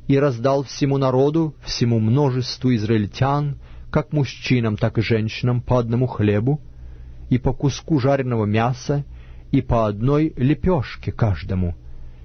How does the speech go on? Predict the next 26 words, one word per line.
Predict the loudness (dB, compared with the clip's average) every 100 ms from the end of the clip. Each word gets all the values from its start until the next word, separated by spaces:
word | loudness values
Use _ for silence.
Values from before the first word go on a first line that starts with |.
| -10 -2
И | 0
пошел | 0 -2 0 2 2
весь | 2 2 0 -2
народ, | 0 2 4 4 0 -6 -2
каждый | 0 2 -2 -4 -2
в |
дом | 0 2 2
свой. | -2 -2 0 2 -2 -10 -20 -18 -18 -18 -16 -16 -14 -14 -14 -14 -14 -14 -16 -14 -14 -12 -8 -2
Когда | 0 2 2
Давид | 2 2 2
возвратился, | 0 0 -2 0 -2 -2 -4
чтобы | -2 -2 2
благословить | 2 2 0 0 2 2 0
дом | 0 0 -2
свой, | -2 2 2 2
то | 0 2
Мелхола, | 2 2 0 0 0 0 -4 -6 -18 -14 -4
дочь | 0 2 0
Саула, | -2 0 4 4 2 0 -4 -18 -6
вышла | 0 2 2 0 -4
к | 0
нему | 0 2
навстречу | 0 -2 0 2 2 2 -2
и |
сказала: | -2 -2 0 2 2 -2 -6 -16 -18 -8
"Как | 0 0 0